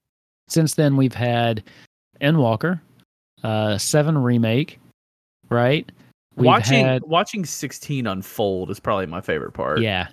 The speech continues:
Speaker 1: I mean, that's been
Speaker 2: Like,
Speaker 1: pretty neat. And
Speaker 2: being
Speaker 1: now
Speaker 2: here
Speaker 1: we're,
Speaker 2: for every
Speaker 1: we're
Speaker 2: step of the ride is pretty
Speaker 1: within a
Speaker 2: cool.
Speaker 1: month.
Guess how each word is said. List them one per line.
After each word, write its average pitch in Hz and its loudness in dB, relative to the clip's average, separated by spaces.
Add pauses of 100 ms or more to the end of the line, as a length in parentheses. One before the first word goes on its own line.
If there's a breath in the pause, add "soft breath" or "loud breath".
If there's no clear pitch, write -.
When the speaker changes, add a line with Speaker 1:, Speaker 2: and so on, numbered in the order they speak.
(160)
Speaker 1:
I 113 -4
mean, 113 0
that's 120 0
been 98 0 (100)
Speaker 2:
Like, 90 -8
Speaker 1:
pretty 98 -6
neat. 90 -6
And 143 4
Speaker 2:
being 160 6
Speaker 1:
now 196 6
Speaker 2:
here 185 8
Speaker 1:
we're, 160 6
Speaker 2:
for 143 6
every 143 6
Speaker 1:
we're 131 0
Speaker 2:
step 131 -4
of 104 -2
the 98 0
ride 98 0
is 98 -8
pretty - -8
Speaker 1:
within 143 2
a 143 4
Speaker 2:
cool. 131 2
Speaker 1:
month. 127 -2